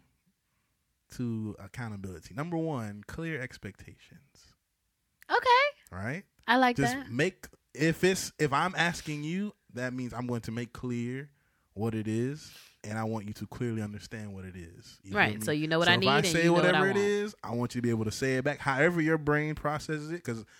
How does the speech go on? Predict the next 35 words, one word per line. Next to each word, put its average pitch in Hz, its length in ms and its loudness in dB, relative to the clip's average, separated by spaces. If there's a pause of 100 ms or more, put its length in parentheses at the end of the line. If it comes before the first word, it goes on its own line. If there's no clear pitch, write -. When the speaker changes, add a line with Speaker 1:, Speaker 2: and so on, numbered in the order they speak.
(200)
Speaker 1:
I'm 139 180 -4
one 143 100 2
of 131 60 0
those 131 140 0
people, 135 320 -2
like, 113 140 0
you 127 60 0
can 123 180 -6
explain 131 420 -4
something 147 200 -4 (100)
to 160 40 -4
me, 156 160 -6
but 113 300 -4 (320)
I'm 127 200 -8
gonna 110 340 -4 (460)
explain 123 340 -4
it 110 80 -6
to 123 80 -8
myself 120 640 -4
the 113 80 -2
way 110 160 0 (100)
I 117 140 -6
can 139 160 -8
compute 160 380 -2
it. 165 120 0
It 143 100 2
might 131 200 -2
not 110 140 -8
be 110 80 -6
the 101 100 -10
same 101 320 -10
way 160 340 -4
you 175 200 -2
said 185 260 -2
it, 175 140 -6